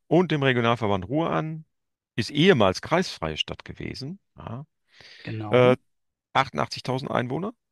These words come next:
Speaker 1: und, ähm, die Lage ist im nordöstlichen Ruhrgebiet, ja, wie der ganze Kreis, ne, ist ja klar, und im südlichen Rand vom Münsterland sowie vom industriellen, auch von ländlichen Einfluss geprägt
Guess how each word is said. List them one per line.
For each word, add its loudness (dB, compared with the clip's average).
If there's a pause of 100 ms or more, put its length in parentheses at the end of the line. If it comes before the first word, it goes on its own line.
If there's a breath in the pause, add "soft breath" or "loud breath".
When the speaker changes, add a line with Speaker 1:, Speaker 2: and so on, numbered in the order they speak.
(800)
Speaker 1:
und, 0 (140)
ähm, 2 (200)
die -8
Lage 2
ist -6
im -6
nordöstlichen 2
Ruhrgebiet, -4 (340)
ja, 0
wie 2
der -2
ganze -2
Kreis, 0
ne, -4
ist -18
ja -6
klar, -2 (680 loud breath)
und 2
im 2
südlichen -2
Rand 0
vom -4
Münsterland -2
sowie -6 (560 soft breath)
vom -2
industriellen, 2
auch 0 (180)
von -6
ländlichen -2
Einfluss -4
geprägt -2